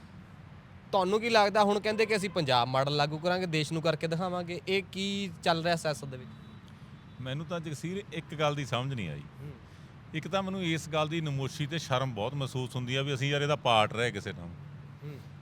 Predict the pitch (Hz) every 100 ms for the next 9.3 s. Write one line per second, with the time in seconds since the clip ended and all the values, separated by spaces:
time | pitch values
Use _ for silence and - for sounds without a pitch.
0 | - 120 110 117 139 - 117 120 113 113
1 | 120 117 123 117 110 113 110 110 107 110
2 | 107 104 107 104 101 101 98 120 104 92
3 | 107 131 117 131 123 120 120 120 127 117
4 | 135 143 120 95 104 98 92 107 135 -
5 | - - - 123 123 131 120 107 104 110
6 | 104 - 101 90 104 117 104 107 143 -
7 | 120 107 90 69 - - - - - -
8 | - - - - - 120 113 110 110 131
9 | - 170 165